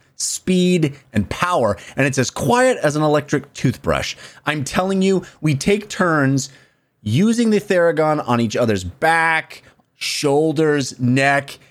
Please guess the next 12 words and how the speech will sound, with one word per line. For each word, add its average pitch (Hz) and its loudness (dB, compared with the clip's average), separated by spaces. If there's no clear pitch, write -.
It 202 -2
is 175 0
incredible. 165 0
And 139 0
the 127 2
Gen 156 -2
four 196 0
Theragun 104 0
doesn't 202 2
just 220 0
feel 156 2
good. 76 0